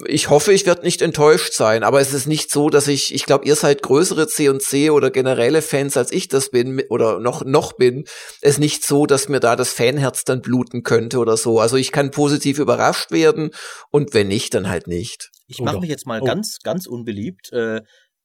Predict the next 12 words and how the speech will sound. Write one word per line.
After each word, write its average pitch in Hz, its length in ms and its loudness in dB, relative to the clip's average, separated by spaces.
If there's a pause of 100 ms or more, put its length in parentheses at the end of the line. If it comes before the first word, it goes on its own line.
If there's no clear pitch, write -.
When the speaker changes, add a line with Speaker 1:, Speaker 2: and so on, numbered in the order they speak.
Speaker 2:
ich 156 200 -8
brauch's 160 260 -2
tatsächlich 107 420 -10
nicht. 98 300 -14 (220)
Speaker 3:
Wow. 131 180 4
Speaker 2:
Äh, 104 180 -4 (220)
Speaker 3:
Okay, - 180 0
Speaker 2:
weil, 117 160 0
Speaker 3:
jetzt 120 140 -2
pass 127 100 0
Speaker 2:
äh, 120 40 2
Speaker 3:
auf. 120 160 -4